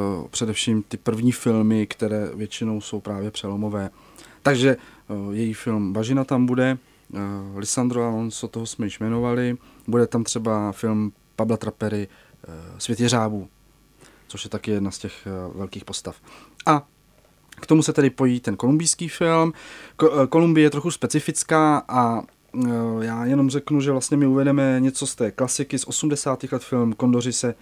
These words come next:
nepohřbívají každý den, což je takový politický film. A v současné době v Kolumbii, a vůbec tomu se říká karibská oblast těm, eh, těm, těm zemím, eh, eh, tak, eh, tam je takový žánr takzvaného, oni tomu říkají tropický thriller,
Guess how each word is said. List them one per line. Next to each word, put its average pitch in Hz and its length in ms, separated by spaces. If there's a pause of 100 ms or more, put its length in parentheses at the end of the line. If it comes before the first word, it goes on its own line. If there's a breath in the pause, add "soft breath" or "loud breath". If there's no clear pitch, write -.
(220 soft breath)
nepohřbívají 117 540
každý 107 380
den, 139 320 (580 soft breath)
což - 160
je 120 60
takový 107 260
politický 143 540
film. 156 460 (180 loud breath)
A - 60
v - 40
současné 147 340
době 143 180
v - 60
Kolumbii, 143 480
a 135 40
vůbec 127 340 (100)
tomu 120 140
se 131 100
říká 123 200
karibská 120 480
oblast 127 360
těm, 127 260 (720)
eh, 101 120
těm, 113 200
těm 127 200
zemím, 135 320 (380 loud breath)
eh, 104 220 (580 soft breath)
eh, 113 580
tak, 131 160 (160)
eh, 131 40 (760)
tam 139 460
je 127 120
takový 139 360
žánr 127 460
takzvaného, 123 460
oni 123 100
tomu 123 120
říkají 127 220
tropický 123 500
thriller, 110 400